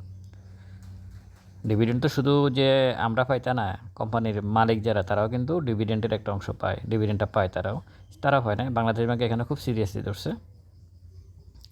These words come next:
আর একটা বিষয় আমি বলতে চাচ্ছি Bexfico লিমিটেড নিয়ে, এটা, উম, দ্য বিজনেস স্ট্যান্ডার্ডে নিউজটা আসছে।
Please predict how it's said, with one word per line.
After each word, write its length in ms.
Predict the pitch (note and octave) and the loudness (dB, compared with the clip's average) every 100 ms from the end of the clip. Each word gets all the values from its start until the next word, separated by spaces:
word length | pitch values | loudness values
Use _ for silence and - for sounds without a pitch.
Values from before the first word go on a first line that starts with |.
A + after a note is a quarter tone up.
| - - - - - - | -20 -20 -20 -20 -14 -2
আর 140 | B2 | -2
একটা 200 | B2+ C#3+ | 0 -2
বিষয় 260 | C#3 - A#2+ | -4 -4 -4
আমি 140 | A#2 | -4
বলতে 200 | A#2+ A2 | -4 -4
চাচ্ছি 200 | G#2 A2 | -4 -2
Bexfico 540 | A2 G#2 A2+ G#2+ A#2 G3+ - - - - - - - | 0 0 -2 0 0 0 -10 -20 -20 -20 -20 -16 -2
লিমিটেড 500 | A2+ A2+ G#2 G#2+ - - - - | 2 4 4 2 0 -8 -8 -4
নিয়ে, 340 | G#2+ G#2+ A#2+ C4 - _ - - - | 0 2 0 -2 -8 _ -20 -20 -14
এটা, 440 | - G2+ G#2+ G2 C#2+ | -8 2 4 4 2
উম, 1000 | - - - - _ - - - - - | -6 -16 -20 -20 _ -20 -16 -14 -10 0
দ্য 100 | A#2 | 2
বিজনেস 460 | G#2+ A2+ A2+ B2 - | 4 2 2 -2 -4
স্ট্যান্ডার্ডে 560 | - A#2 A2 G#2 B2 | -6 -2 0 2 2
নিউজটা 360 | G#2+ G2 - - | 0 -2 -4 -8
আসছে। 200 | - | -4